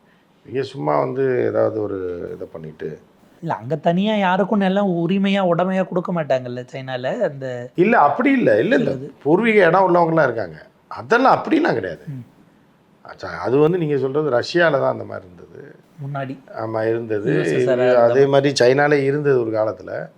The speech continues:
Speaker 1: அவன், அதாவது, மன்னர்கள்ட்ட இருந்து கைப்பற்றப்பட்ட இடங்கள் எல்லாம் வந்து விவசாயிகளுக்கு உரிமையின் அடிப்படையில விற்க முடியாது, விவசாயம் பண்ணிக்கலான்னு இருந்தது. அது வேற.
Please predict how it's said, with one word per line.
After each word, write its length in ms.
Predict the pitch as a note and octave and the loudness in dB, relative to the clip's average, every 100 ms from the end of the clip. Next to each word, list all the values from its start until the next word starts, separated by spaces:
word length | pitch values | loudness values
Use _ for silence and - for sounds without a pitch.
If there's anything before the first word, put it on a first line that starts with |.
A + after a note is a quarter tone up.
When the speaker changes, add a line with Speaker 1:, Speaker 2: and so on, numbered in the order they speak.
| _ _ _ _ _ | _ _ _ _ _
Speaker 1:
அவன், 240 | - A2 A2+ | -8 -2 2
அதாவது, 400 | A#2+ C#3 B2 B2+ | 4 4 2 2
மன்னர்கள்ட்ட 380 | D#3+ E3 D#3 C#3 | 4 4 4 2
இருந்து 260 | C3 C#3 | 0 -2
கைப்பற்றப்பட்ட 920 | B2+ B2+ B2+ A#2+ A2+ G#2+ A2 A2 G#2+ | 0 0 -2 -4 -4 -4 -4 -4 -6
இடங்கள் 420 | G#2+ G#2+ A2 G#2+ G#2 | -6 -8 -8 -8 -10
எல்லாம் 380 | A2 C#3+ B2+ | -2 -2 -2
வந்து 100 | B2 | -4
விவசாயிகளுக்கு 760 | B2+ B2 C3 B2 A2+ G#2 G2+ C3 | -6 -6 -2 -2 -2 -8 -12 -10
உரிமையின் 680 | A#2+ B2+ C#3 C3 A2 G#2+ G#2 G#2 | -6 -6 -4 -4 -6 -10 -14 -14
அடிப்படையில 580 | A2 A2 G2+ G#2 - D#3+ _ _ _ _ _ - | -14 -12 -12 -10 -12 -16 _ _ _ _ _ -20
விற்க 220 | - D#3 | -2 0
முடியாது, 300 | C3 A#2+ A#2+ | 2 2 2
விவசாயம் 440 | A#2 A2+ B2 A2 | 0 -2 -2 -4
பண்ணிக்கலான்னு 400 | G2+ G2 G2+ G#2+ | -8 -8 -6 -6
இருந்தது. 380 | G2+ F2 F2 D#2 | -8 -14 -14 -12
அது 240 | G2+ A#2+ | -10 -6
வேற. 320 | C3+ A#2+ F2+ | 0 0 -2